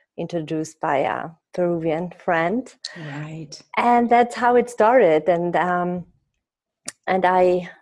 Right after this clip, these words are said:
Speaker 1: I started my journey, and I realized there were, were a lot of layers <laughs> to discover. And so I, I had, uh,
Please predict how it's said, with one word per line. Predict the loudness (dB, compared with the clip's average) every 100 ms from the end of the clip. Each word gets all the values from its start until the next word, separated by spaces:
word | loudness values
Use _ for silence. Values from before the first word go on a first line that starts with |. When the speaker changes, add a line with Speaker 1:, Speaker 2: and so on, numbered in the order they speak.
| _
Speaker 1:
I | -12 -12 _ -14 -12 -10 -8
started | -4 -2 0 0
my | -2
journey, | -2 -2 -2 0 0 0 0
and | 0 -2 -2
I | -4 -4 -4
realized | -4 -4 -2 -2 -2 -4 -10 _ _ _ _ _ _ _
there | -10
were, | -8 -4 -4 -4
were | -4 -4 0
a | 2
lot | 2 2
of | -2
layers | 0 2 2 0 -2 -6 -10
<laughs> | -10 -10 -18 _ _ -20 -20 -20 _ _ -6
to | -4 -4 -6
discover. | -8 -8 -8 -4 -4 -4 -6 -10 -14
And | -12 -12 -8
so | -4 -2 0 -2 -4 -8 -10
I, | -8 -6 -6 -8 -14 _ _ _ _ -8
I | -8
had, | -6 -4 -2 -4 -6 -6
uh, | -6 -6